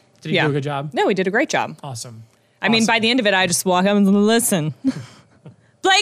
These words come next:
Speaker 2: Cardi B." And he's like, "Again?" I'm like, "Again." <laughs> From the top. <laughs>
Speaker 1: So it's been two weeks since we've talked.
Speaker 2: Yeah, I got married August the eighth, and then that, literally the Sunday after, I left for the honeymoon.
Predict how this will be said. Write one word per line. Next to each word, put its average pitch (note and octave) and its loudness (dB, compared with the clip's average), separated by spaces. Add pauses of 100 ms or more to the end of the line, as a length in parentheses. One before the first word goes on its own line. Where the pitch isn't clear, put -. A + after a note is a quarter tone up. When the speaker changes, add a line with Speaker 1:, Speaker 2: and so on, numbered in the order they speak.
Speaker 2:
Cardi F4+ 4
B." C4 4
And G3 2
he's C4+ 2
like, A#3 2
"Again?" A3 2
I'm B3 2
like, A#3+ 2
"Again." D4+ 2
<laughs> F#4+ -2
From F4+ 2
the E4 0
top. E4+ -2
<laughs> - -14 (200)
Speaker 1:
So A3+ -2
it's A3+ -2
been A#3 -2
two C4+ -2
weeks C#4+ 0
since C4+ 0
we've B3+ 2
talked. D#3+ 0 (160)
Speaker 2:
Yeah, G3+ 2
I F#3 4
got G3 2
married G3 4
August F3 0
the F3 -2
eighth, G3 2
and F#3+ 2
then F3 2
that, F3+ 0
literally G3 2
the D#3+ -2
Sunday F3 2
after, D3+ -4
I D3 -8
left D#3+ -2
for D3+ -8
the D#3 -4
honeymoon. C3 -8